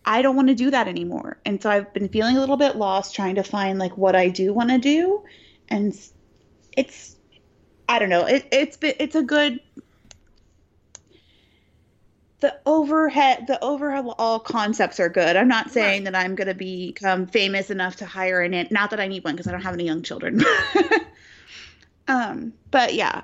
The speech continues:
Speaker 1: it's, I think the, it, it's the high level concepts about just agreeing to things that scare you.
Speaker 2: Well, and that's the great thing about books and literature is it means something, like, they mean something different for every person who reads them.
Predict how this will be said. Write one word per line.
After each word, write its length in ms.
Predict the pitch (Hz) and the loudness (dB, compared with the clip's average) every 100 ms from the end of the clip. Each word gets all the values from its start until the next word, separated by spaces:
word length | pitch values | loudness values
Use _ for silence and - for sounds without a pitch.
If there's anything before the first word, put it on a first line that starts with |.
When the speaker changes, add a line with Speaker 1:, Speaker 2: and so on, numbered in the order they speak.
| - | -6
Speaker 1:
it's, 320 | 254 - _ - | -8 -8 _ -8
I 100 | 247 | -4
think 220 | 277 262 | 0 2
the, 160 | 262 - | 0 -2
it, 200 | - - - | -4 -4 -4
it's 260 | 226 - _ | -10 -10 _
the 120 | 247 | 0
high 240 | 220 226 | 2 0
level 260 | 233 214 196 | 0 -2 -4
concepts 600 | 202 196 185 180 175 - | -6 -6 -6 -8 -12 -12
about 500 | - 185 170 170 - - _ _ _ | -8 -4 -2 -4 -6 -16 _ _ _
just 220 | - 220 - | -8 -6 -2
agreeing 520 | 208 208 202 208 196 | -2 0 -2 0 0
to 120 | 214 | -2
things 340 | - 196 190 | 0 -2 0
that 180 | 185 - | 0 -2
scare 280 | - - - | -6 -4 -2
you. 400 | - - - 240 - _ - | -2 -2 -4 -6 -12 _ -8
Speaker 2:
Well, 200 | 247 254 | -8 -6
and 340 | 247 247 185 170 - | -10 -12 -14 -20 -10
that's 200 | 233 233 | -10 -10
the 100 | 330 | -10
great 300 | 202 180 - | -8 -8 -12
thing 160 | 170 | -14
about 540 | 170 170 156 - 120 151 | -10 -6 -6 -8 -18 -12
books 200 | 175 - | -12 -12
and 140 | 160 | -14
literature 540 | 147 135 143 185 180 - | -14 -14 -14 -14 -14 -12
is 200 | 196 208 | -8 -8
it 120 | 185 | -8
means 320 | 196 214 214 | -10 -10 -8
something, 340 | 233 220 247 208 | -10 -10 -10 -10
like, 280 | 202 175 | -12 -10
they 160 | 208 214 | -10 -8
mean 240 | 196 202 | -10 -12
something 240 | 196 226 226 | -14 -14 -12
different 320 | 185 180 131 | -14 -16 -16
for 120 | 180 | -16
every 240 | 156 160 165 | -14 -14 -14
person 300 | 165 156 156 | -16 -18 -20
who 140 | 151 | -18
reads 260 | 143 127 - | -18 -18 -20
them. 280 | 120 101 | -20 -20